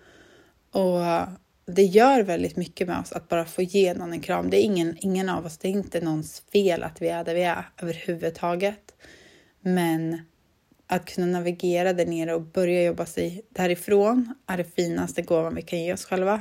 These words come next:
Att skriva högst upp på vår egen önskelista att bli fri och börja jobba för det, det är det bästa vi kan göra. Det är det absolut finaste handling du kan ge dig själv.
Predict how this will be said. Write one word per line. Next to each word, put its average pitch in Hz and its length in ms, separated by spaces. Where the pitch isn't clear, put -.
Att - 140
skriva 180 340
högst 170 280
upp 165 80
på 175 120
vår 170 100
egen 165 380
önskelista 175 540
att 170 80
bli 160 140
fri 180 440
och 196 100
börja 175 180
jobba 170 260
för 175 140
det, 170 80
det 170 80
är 165 40
det 165 60
bästa 170 380
vi 175 60
kan 175 180
göra. 170 360
Det - 100
är - 40
det - 60
absolut 180 460
finaste 165 400
handling 165 300
du 165 100
kan 165 160
ge 170 100
dig 180 140
själv. 214 340